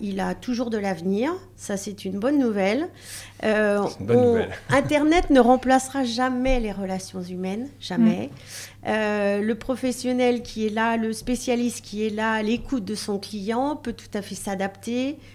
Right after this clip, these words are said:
Speaker 1: Le client peut être malade, on est là pour y répondre. Il peut y avoir un,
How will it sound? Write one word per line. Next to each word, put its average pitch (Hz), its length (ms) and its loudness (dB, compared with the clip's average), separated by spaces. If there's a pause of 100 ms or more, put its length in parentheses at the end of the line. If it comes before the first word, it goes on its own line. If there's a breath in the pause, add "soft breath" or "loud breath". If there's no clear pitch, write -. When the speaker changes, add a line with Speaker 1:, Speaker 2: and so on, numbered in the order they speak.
(100)
Speaker 1:
Le 180 60 -8
client - 260 -8
peut 196 140 -8
être 190 120 -6
malade, 190 420 -2
on 175 80 -2
est 170 100 -4
là 175 100 -4
pour 180 220 -10
y 175 80 -6
répondre. 220 580 -4
Il 196 80 -10
peut 196 160 -8
y 208 80 -2
avoir 208 340 -2 (540 loud breath)
un, 196 380 -2